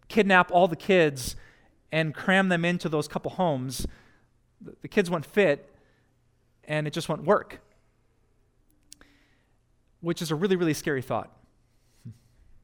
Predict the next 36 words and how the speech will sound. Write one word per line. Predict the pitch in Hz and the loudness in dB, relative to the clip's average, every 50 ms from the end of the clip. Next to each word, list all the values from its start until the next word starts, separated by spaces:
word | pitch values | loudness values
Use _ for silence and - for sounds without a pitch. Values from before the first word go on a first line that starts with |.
| _ _ _ _ _ _ _ - _ - _ _ _ _ - 160 | _ _ _ _ _ _ _ -20 _ -20 _ _ _ _ -8 -2
I | 180 | 2
mean, | 196 196 | 2 2
if | 185 | 4
this | 240 269 - 247 | 2 0 0 0
is | 202 | 0
the | 196 175 | 0 2
number | 180 185 196 202 | 2 2 2 2
one | 180 175 175 | 2 2 0
factor | - - 151 151 160 160 - - 147 127 123 120 120 - - | 2 2 4 4 4 2 0 -2 0 0 0 -2 -2 -6 -8
to | - 170 | -10 -12
keep | - - 202 185 - | -6 -4 -4 -4 -4
kids | - 185 180 165 - | -2 -2 -2 -2 -2
connected | - - 151 151 - - 156 - | -6 -6 -6 -6 -6 -6 -8 -8
to | 151 | -8
Jesus | 127 113 135 143 131 123 127 - | -6 -4 -4 -4 -4 -6 -8 -8
in | - 131 | -6 -6
their | 120 110 | -8 -8
twenties, | - - - 143 139 135 123 113 | -8 -8 -6 -6 -6 -6 -6 -6
their | 123 117 | -8 -10
thirties, | 113 - - 143 135 131 127 123 123 120 - - | -8 -6 -4 -4 -4 -4 -4 -6 -6 -8 -10 -10
and | - 123 123 | -10 -10 -8
beyond, | 120 120 127 120 117 117 117 117 | -4 -4 -2 -2 -2 -2 -2 -4
what, | 196 196 - - _ | -6 -6 -6 -14 _
what | - 170 156 | -10 -8 -6
happens | 143 175 185 185 185 180 156 147 139 123 - - - - _ _ _ _ - - - _ _ _ _ _ _ _ _ | -2 -2 -2 0 0 -2 -4 -4 -6 -10 -12 -14 -16 -18 _ _ _ _ -20 -20 -20 _ _ _ _ _ _ _ _
when | 302 151 156 156 156 | -10 -8 -6 -4 -2
lots | 160 165 - - | -2 -2 -2 -4
of | 151 - | -6 -2
kids | - 160 139 | -2 -4 -2
don't | 131 151 139 | -2 -4 -4
grow | 131 147 147 | 0 0 0
up | 156 - | 0 0
in | 143 127 | -4 -6
homes | 131 123 117 110 | -6 -8 -8 -8
like | 113 104 - - | -10 -10 -10 -12
that? | 98 101 - | -14 -16 -16